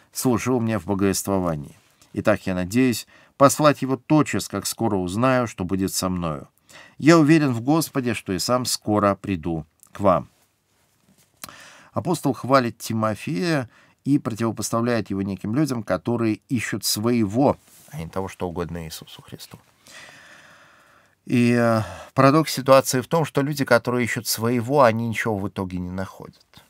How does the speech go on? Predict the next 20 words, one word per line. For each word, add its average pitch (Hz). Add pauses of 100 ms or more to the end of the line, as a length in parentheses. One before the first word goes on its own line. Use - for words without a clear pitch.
(1040)
Их 95
жизнь 127
оказывается 92
унылой, 113 (100)
разбитой, 98 (100)
пустой, 98 (200)
бессмысленной. 92 (1160)
А 73
человек, 117
который 123
посвящает 123
себя 120
Иисусу 110
Христу, 127 (540)
его 107
жизнь 104 (160)
полна 107 (340)
и 104
даже 110 (320)
счастлива. -